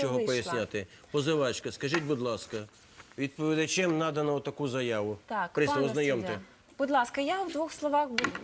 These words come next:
Speaker 1: Ну,
Speaker 2: вам
Speaker 1: не
Speaker 2: все
Speaker 1: треба мені ваших
Speaker 2: поясню.
Speaker 1: двох слов.
Speaker 2: Я приїздила
Speaker 1: Дивіться на
Speaker 2: до
Speaker 1: заяву.
Speaker 2: неї, е, дивилися, доглядала
Speaker 1: Шановна,
Speaker 2: за нею. Вона була вже
Speaker 1: подивіться
Speaker 2: старенькою.
Speaker 1: заяву,
Speaker 2: Так.
Speaker 1: будь ласка.
Speaker 2: Так, заява.
Speaker 1: Ви давали дозвіл відповідачу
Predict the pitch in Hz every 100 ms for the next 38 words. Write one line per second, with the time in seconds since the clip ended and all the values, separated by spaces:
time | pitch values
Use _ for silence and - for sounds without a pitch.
0 | - - 120 151 170 175 175 156 151 143
1 | 139 - 113 123 123 - 117 98 - -
2 | - - 262 320 330 330 320 190 185 359
3 | 165 160 147 131 113 208 208 - - -
4 | - - - 220 220 294 285 269 247 254
5 | 262 302 269 208 165 175 139 110 104 214
6 | 277 330 320 320 311 247 - 254 302 151
7 | 190 196 - 143 104 104 98 101 98 156
8 | 165 156 160 - - - 104 120 123 104
9 | - - 202 196 233 262 220 185 180 196
10 | - _ - _ 113 180 165 139 156 190
11 | 208 165 117 151 143 113 143 139 156 -
12 | 143 127 135 - 143 147